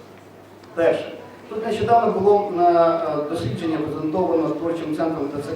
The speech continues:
К, називається «Індекс сталості, е, неурядових організацій» за дві тисячі десятий рік. І, е, цікава тенденція прослідковується. У всіх, е, е, позиціях, скажімо, там, організаційна спроможність, правове середовище,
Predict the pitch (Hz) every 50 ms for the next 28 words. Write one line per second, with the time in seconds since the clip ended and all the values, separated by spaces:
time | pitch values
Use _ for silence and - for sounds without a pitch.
0 | - 202 202 202 196 - - - 151 151 156 151 151 151 160 160 160 165 - 151
1 | - - 165 160 151 143 139 143 - 143 143 139 - - - - - - - -
2 | - - 143 143 139 135 139 - 143 143 160 160 160 160 165 170 160 - - -
3 | - 160 165 170 180 202 226 233 - - - 160 - - - - - - - -
4 | - 131 - - 170 165 165 - 170 - 165 - - - 190 175 - 185 160 139
5 | - - - - - 180 196 190 185 - 165 165 160 165 - - 233 233 226 233
6 | 226 226 202 190 190 170 160 151 147 143 - - - - - - - 139 131 123
7 | 120 120 120 - 120 131 - - - 156 160 160 165 - - 233 240 240 - -
8 | - 180 175 175 175 170 170 165 170 - - - - - - - 151 151 151 156
9 | 151 151 151 - - 185 185 175 - - - - - 175 156 143 139 143 139 -
10 | - - - 160 147 160 160 151 147 143 - - - - - - 165 165 - 165
11 | 156 143 123 - - - 147 170 185 190 185 190 190 190 151 147 - - 160 165
12 | 165 170 220 226 - - 160 156 151 151 175 185 190 185 170 156 156 156 151 -
13 | - 151 143 143 147